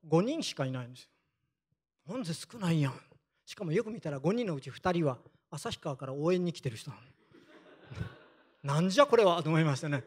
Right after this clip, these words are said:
あんな二百万もいるようなね、感じで、ま、周りまでいるとね、都市で。ね。愛読者もいっぱいいるはずなの。それで私は綺麗なカラーのチラシを作って、そして百五十もあるんです。札幌の近郊にはね、教会。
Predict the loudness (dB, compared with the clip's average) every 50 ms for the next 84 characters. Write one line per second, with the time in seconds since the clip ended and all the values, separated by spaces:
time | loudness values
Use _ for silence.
0 | -10 _ _ _ _ -6 -4 0 0 2 2 4 6 6 6 6 6 4 2 2
1 | 2 2 2 0 -4 -2 -2 0 4 4 4 4 4 2 0 0 -2 -2 -2 -2
2 | -2 -2 -4 -6 -4 -4 -4 0 2 2 2 2 2 0 -2 -2 -4 -6 -6 -6
3 | -2 -2 -2 -2 -4 -8 _ _ _ _ 0 0 0 0 -4 -10 -16 -20 _ _
4 | _ -20 -20 -20 -20 _ _ _ _ -10 -6 -6 -6 -6 -8 -16 _ _ _ _
5 | _ _ _ _ _ _ _ _ -12 -8 -4 -2 -2 -2 -2 -2 -2 -2 -2 -2
6 | 0 2 2 4 4 4 4 2 2 -2 -6 -10 _ _ _ _ _ _ _ _
7 | _ _ _ -2 0 2 4 4 2 2 0 -4 -4 -4 -4 -4 -2 -2 -2 -2
8 | -2 -4 -6 -6 -2 0 0 2 2 0 0 -2 -2 -2 -4 -4 -2 -2 -4 -4
9 | -6 -8 -12 -10 -10 -12 -12 -12 _ _ _ _ -20 -20 _ _ _ _ -20 -20
10 | _ _ _ _ _ _ _ _ -8 -6 -4 -2 0 0 2 2 2 2 6 8
11 | 8 8 8 6 2 0 0 2 2 2 0 -2 -4 -6 -8 -10 -16 -12 -8 -8
12 | -8 -6 -6 -6 -4 -4 -4 -6 -8 -10 -8 -8 -8 -8 -8 -8 -10 -10 -8 -8
13 | -8 -6 -8 -10 -10